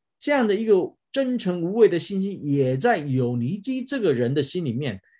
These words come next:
也生发出来一个影响的能力，使他这样的一个生命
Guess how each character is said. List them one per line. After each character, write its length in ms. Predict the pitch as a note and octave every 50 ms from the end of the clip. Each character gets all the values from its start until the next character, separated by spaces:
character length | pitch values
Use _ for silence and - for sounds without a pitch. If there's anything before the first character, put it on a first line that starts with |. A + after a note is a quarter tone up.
| _ _ _ _ _ _ _
也 240 | - D3 C#3 C3+
生 440 | C3+ C3+ - - - C4 B3+ B3 B3+
发 260 | A#3 - A#3+ A3+ A3+
出 160 | A#3 A#3 - A3
来 100 | G3 F3+
一 60 | F#3
个 100 | F#3 F#3
影 420 | - - E3 C#3+ D3 F#3 A3 C4 D#4
响 440 | - - - - C#3+ G#2+ G#2+ A2+
的 80 | A#2 C3
能 320 | B2+ B2+ B2 A#2+ B2 D#3
力， 280 | F#3+ A#3+ A#3 E3+ - - _ _ _ _ _
使 300 | - - - - C#3 C3+
他 460 | C3 D3 D3 F3+ F#3 G3 G3+ - - _ _ _ _
这 120 | - -
样 160 | G3+ F#3 E3+ D3
的 140 | D3+ C#3+
一 80 | - F#3+
个 100 | D#3+ D#3+
生 320 | C#3 - - - G#3+ G#3
命 320 | G3+ G#3+ G#3+ F#3+ D3 -